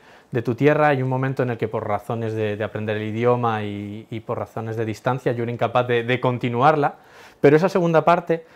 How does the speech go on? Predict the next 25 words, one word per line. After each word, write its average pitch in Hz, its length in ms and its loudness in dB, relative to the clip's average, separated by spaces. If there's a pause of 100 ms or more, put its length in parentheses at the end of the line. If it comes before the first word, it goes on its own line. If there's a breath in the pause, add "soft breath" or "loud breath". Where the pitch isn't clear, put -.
se 127 240 0
desgaja 120 460 4
un 147 120 0
poco 151 280 2
de 127 60 -2
lo 120 100 0
que 147 80 0
es 139 100 -4
estrictamente 127 1200 0
quizá 123 260 -4
taurino, 131 840 0
eh, 117 220 0
de 123 100 2
la 117 140 2
tierra, 135 500 0
para 117 680 -2
volverse 120 380 -4
un 135 40 -6
poco 139 180 -4
más 139 140 -2
simbólico, 143 640 0
y 135 80 -8
yo 135 140 -2
creo 143 160 0
que 139 220 0